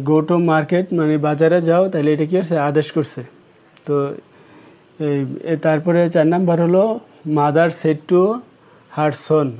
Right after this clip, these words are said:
মা তার পুত্রকে বলল, "May Allah bless you", হ্যাঁ, "আল্লাহ তোমার মঙ্গল করুক।" তাইলে এখানে কি করা হয়েছে? যে আশীর্বাদ করা হয়েছে বা প্রার্থনা করা হয়েছে, Operative sentence। তারপরে হচ্ছে,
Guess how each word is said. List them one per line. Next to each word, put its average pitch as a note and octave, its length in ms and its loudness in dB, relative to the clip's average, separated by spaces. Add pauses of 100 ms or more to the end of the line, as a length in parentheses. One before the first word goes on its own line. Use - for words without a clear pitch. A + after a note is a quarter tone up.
(160)
মা C#3 320 -2
তার D#3+ 240 -2
পুত্রকে E3 500 -4
বলল, D3+ 540 0
"May D3 280 -4
Allah D#3+ 240 0 (400)
bless C#3+ 340 -2
you", C3+ 100 0 (1160)
হ্যাঁ, D#3 320 -2 (140)
"আল্লাহ D#3+ 500 0 (240)
তোমার D#3 260 0
মঙ্গল D#3 320 2
করুক।" D3+ 280 -2 (560)
তাইলে D#3 320 2
এখানে D#3+ 320 0
কি E3+ 180 -4
করা F#3 180 2
হয়েছে? D3+ 380 -2
যে C3 320 -4 (600)
আশীর্বাদ D#3 540 -2
করা D3+ 120 2
হয়েছে C#3 200 -2
বা C#3 160 -4
প্রার্থনা D3+ 460 -2
করা C#3 160 -2
হয়েছে, C3 320 -6 (800)
Operative D3 380 0
sentence। C3 600 -6 (680)
তারপরে D3+ 420 2
হচ্ছে, D#3+ 340 2